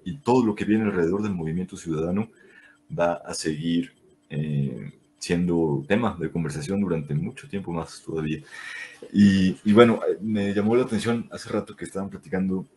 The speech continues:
eh, ustedes, Tania, Tania Ángel, eh, que la propia Xochitl Gálvez no está, pues, parecía que tenía vergüenza de los partidos que la están representando. Y yo hace un par de semanas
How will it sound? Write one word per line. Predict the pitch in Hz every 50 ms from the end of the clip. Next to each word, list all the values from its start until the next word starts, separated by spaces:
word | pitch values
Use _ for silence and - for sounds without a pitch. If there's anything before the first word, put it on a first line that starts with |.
| -
eh, | - 80 78 76 76 73 69 69 71 - _ _ _ _ -
ustedes, | - - 90 90 87
Tania, | - 101 90 92 90 87 87 -
Tania | - 98 90 87 85
Ángel, | 87 87 - - 95 - - - _ - - - _ - _ _ _ _ _ _ _ -
eh, | 90 92 90 87 85 82 80 - - _ -
que | - 95 92 92 90 90 90 85 85 82 82
la | - 85
propia | - 95 104 101 107 101
Xochitl | 101 113 104 101 110 92 92
Gálvez | 98 101 98 98 98 101 104 104 - - _ -
no | 87 87 90 90 92 92 92 92 92 92 92 92 90 90 90 87 85 78 71 71 - _ _ _ -
está, | 76 76 71 - - - - 87 82 - - _ _ _
pues, | - - - 80
parecía | - 95 87 85 - 113 110
que | 127
tenía | - 107 95 104
vergüenza | 110 113 104 92 104 120 123 107 110 104 87
de | 85 85 80 78 76 73 71 - - 73
los | 71 76 -
partidos | - 78 76 - - 110 107 104 -
que | - - - 85
la | 80 82 78
están | - - 82 90
representando. | 90 80 - 90 85 82 90 - - 98 98 95 - - - - - - - - - - - - - - _ _ -
Y | - 92 92
yo | 95 104 113 - 120
hace | 117 113 - 127
un | 120 107
par | 117 113 113
de | 113 113
semanas | 101 104 98 101 101 98 90 87 90 - - -